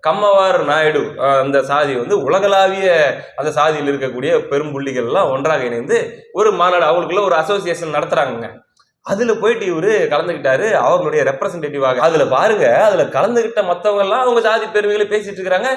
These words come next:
இப்ப தமிழ்நாடை பத்தி அவங்க பேச போறாங்க. பேசும்போது ஒருத்தர் already என்ன சொல்லியிருக்காரு, "ஆனா உங்க ஊர்ல எல்லாம், தமிழ்நாட்டுல எல்லாம் வந்து நீங்க சாதியெல்லாம் அதிகமா ஒழிச்சிட்டீங்க, அஹ், பெருசா சாதி பெருமையெல்லாம் நீங்க பார்க்க மாட்டீங்க, சாதி அப்படின்றதெல்லாம் உங்க ஊர்ல பெருசா இல்ல"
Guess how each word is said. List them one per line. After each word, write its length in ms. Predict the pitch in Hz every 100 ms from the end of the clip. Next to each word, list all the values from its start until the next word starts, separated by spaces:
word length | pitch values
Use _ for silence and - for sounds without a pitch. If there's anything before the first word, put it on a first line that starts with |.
| 262 -
இப்ப 200 | - 180
தமிழ்நாடை 500 | - 196 247 240 233
பத்தி 260 | 220 208 240
அவங்க 220 | 226 208
பேச 240 | 196 226
போறாங்க. 520 | 196 190 196 175 - -
பேசும்போது 500 | 190 247 220 220 190
ஒருத்தர் 260 | 185 151
already 180 | 160 196
என்ன 140 | 170 175
சொல்லியிருக்காரு, 840 | 143 156 165 135 139 220 139 - - _
"ஆனா 260 | - 117 180
உங்க 260 | 139 151 190
ஊர்ல 300 | 214 226 214
எல்லாம், 280 | 214 208
தமிழ்நாட்டுல 560 | 175 170 208 196 185 180
எல்லாம் 160 | 185 180
வந்து 260 | 160 180
நீங்க 300 | 160 165 156 147
சாதியெல்லாம் 420 | 147 156 151 151
அதிகமா 440 | 139 127 143 135
ஒழிச்சிட்டீங்க, 640 | 120 139 139 139 120 170 - - -
அஹ், 140 | 123 120
பெருசா 220 | 139 143
சாதி 300 | 143 131 143
பெருமையெல்லாம் 460 | 139 131 127 123 139
நீங்க 200 | 123 117
பார்க்க 320 | 113 135 123 110
மாட்டீங்க, 260 | 120 196
சாதி 400 | 180 156 160 151
அப்படின்றதெல்லாம் 440 | 147 135 123 147 139
உங்க 160 | 127
ஊர்ல 320 | 135 139 120
பெருசா 160 | 117 131
இல்ல" 500 | 113 135 117 170 -